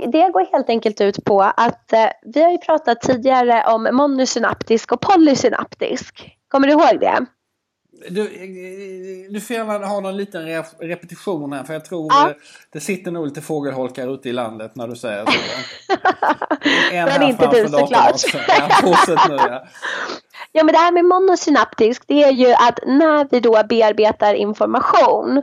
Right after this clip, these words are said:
Speaker 2: Mm.
Speaker 1: så blir det väldigt få nervcellskopplingar. Så att information kommer in och sen kommer det ut.
Speaker 2: Ja.
Speaker 1: Väldigt direkt. Medan polysynaptisk,
Speaker 2: Du,
Speaker 1: det innebär
Speaker 2: du,
Speaker 1: att
Speaker 2: du, du, den micken, om du håller den lite mer från, ehm,
Speaker 1: Ja.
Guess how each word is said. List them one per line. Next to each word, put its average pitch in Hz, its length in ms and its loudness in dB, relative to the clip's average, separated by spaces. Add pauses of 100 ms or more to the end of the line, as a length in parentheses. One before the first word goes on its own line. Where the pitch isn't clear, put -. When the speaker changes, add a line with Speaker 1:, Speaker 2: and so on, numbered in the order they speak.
Speaker 2:
Mm. 226 280 -14
Speaker 1:
så 269 200 0 (260)
blir 247 280 0
det 233 240 4
väldigt 233 440 2
få 220 360 2
nervcellskopplingar. 220 1500 -2
Så 240 100 -2
att 226 60 -4
information 254 600 0
kommer 240 400 -2
in 349 300 4 (100)
och 240 100 2
sen 208 240 0
kommer 208 380 -2
det 196 300 0 (180)
ut. - 520 -4 (220)
Speaker 2:
Ja. 104 400 -12
Speaker 1:
Väldigt 214 380 0
direkt. - 400 0 (420)
Medan 254 340 0
polysynaptisk, 311 960 2
Speaker 2:
Du, 196 80 0
Speaker 1:
det 240 100 4
innebär 254 400 2
Speaker 2:
du, 240 60 6
Speaker 1:
att 233 100 2
Speaker 2:
du, 233 120 -6
du, 214 180 -12
den 233 220 -8
micken, 208 340 -10
om 196 160 -12
du 208 80 -8
håller 214 180 -8
den 208 100 -10
lite 220 220 -10
mer 170 160 -10
från, 143 340 -12
ehm, 139 120 -14
Speaker 1:
Ja. 262 180 0